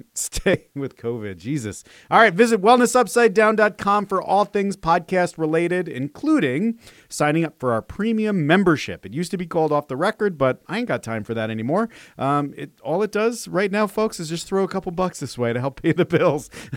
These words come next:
<laughs> We're gonna start it so you get your episodes early at least, and hopefully once, you know, I'm done with covid and I launch my Woodstock Vitamins dot com new site, uh, I'll have some more time for y'all, um, and we can do some more cool stuff with the podcast.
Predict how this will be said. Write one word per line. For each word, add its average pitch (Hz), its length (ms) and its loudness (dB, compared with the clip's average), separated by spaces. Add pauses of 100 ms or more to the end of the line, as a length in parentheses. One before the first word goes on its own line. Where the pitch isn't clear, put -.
<laughs> - 1500 -8
We're 139 140 -2
gonna 175 180 4
start 170 300 2
it 165 120 0
so 160 140 0
you 143 160 0
get 151 120 -2
your 123 120 -8
episodes 135 440 -4
early 208 260 2
at 226 80 -2
least, 247 280 -4
and 143 260 2
hopefully 165 380 2
once, 147 360 0
you 127 180 -2
know, 101 180 -6
I'm 110 120 -8
done 110 180 -6
with 113 120 -6
covid 113 360 0
and 95 100 -4
I 90 60 -8
launch 110 320 -4
my 107 100 -4
Woodstock 107 400 -4
Vitamins 107 460 -4
dot 104 240 -8
com 185 400 2 (400)
new 151 240 -2
site, 160 480 2
uh, 120 340 -2
I'll 104 200 -6
have 110 180 -4
some 107 120 -8
more 101 120 -4
time 95 260 -6
for 95 120 -10
y'all, 87 320 -6 (120)
um, 85 360 -12
and 87 140 -14
we 82 80 -14
can 85 100 -16
do 82 120 -14
some 92 140 -12
more 78 140 -10
cool 85 200 -14
stuff - 240 -12
with 85 80 -16
the 80 120 -16
podcast. 78 460 -14